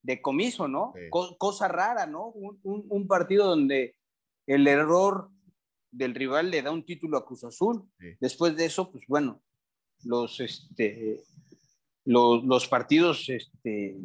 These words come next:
Speaker 1: han pasado, sucedido cosas extraordinarias.
Speaker 2: Sí, sí, porque
Speaker 1: O sea,
Speaker 2: yo recuerdo,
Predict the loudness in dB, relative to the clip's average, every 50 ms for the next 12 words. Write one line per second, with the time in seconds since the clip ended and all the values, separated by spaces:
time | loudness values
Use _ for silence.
0 | -2 0 2 2 2 4 2 0 2 4 2 4 4 2 2 0 -2 -6 -10 -10
1 | -6 -2 0 0 2 2 2 2 0 0 -2 -2 0 2 2 2 2 2 -2 -10
2 | _ _ _ _ _ _ _ _ _ _ _ _ _ _ _ _ _ _ _ _
3 | _ _ _ _ _ _ 0 0 0 -2 -4 0 0 2 2 2 0 -2 -4 -4
4 | -2 -2 -2 -2 -2 -6 -12 -12 -14 -8 -8 -6 -6 -6 -8 -6 -2 0 2 2
5 | 2 0 0 2 2 2 2